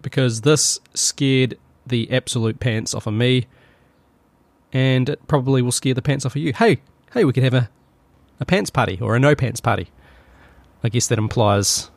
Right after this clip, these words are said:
some sort of dodgy, uh, that's not what I mean, but it's an Anchorman reference. Anyway, we're gonna go into Smart Dust.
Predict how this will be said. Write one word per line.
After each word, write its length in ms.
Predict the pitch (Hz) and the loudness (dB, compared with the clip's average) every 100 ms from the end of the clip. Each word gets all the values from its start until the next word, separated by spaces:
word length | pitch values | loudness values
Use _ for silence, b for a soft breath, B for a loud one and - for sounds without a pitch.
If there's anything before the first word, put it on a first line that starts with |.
| _ | _
some 300 | - - 104 | -10 -4 -4
sort 160 | - 98 | -4 -6
of 100 | 95 | -4
dodgy, 260 | 113 - | -4 -2
uh, 60 | 113 | -2
that's 180 | 123 - | 0 0
not 120 | 117 | 2
what 100 | 110 | 2
I 40 | |
mean, 260 | 101 92 87 - - _ _ _ - - _ _ _ _ | 2 0 -2 -12 -20 _ _ _ -20 -20 _ _ _ _
but 180 | 101 - _ _ _ _ | -2 -2 _ _ _ _
it's 180 | 120 - | -6 -2
an 140 | 98 98 | -2 0
Anchorman 500 | 107 104 92 90 90 _ _ _ - | 0 0 0 -2 -6 _ _ _ -6
reference. 720 | 107 - 92 - - - - _ b b - | -6 -4 -6 -8 -8 -8 -10 _ b b -2
Anyway, 300 | 127 117 98 | 2 2 2
we're 60 | |
gonna 140 | 104 131 | 2 2
go 100 | 123 | 0
into 100 | 107 | 0
Smart 240 | 139 123 | 0 0
Dust. 400 | 113 95 - - | 0 -2 -4 -10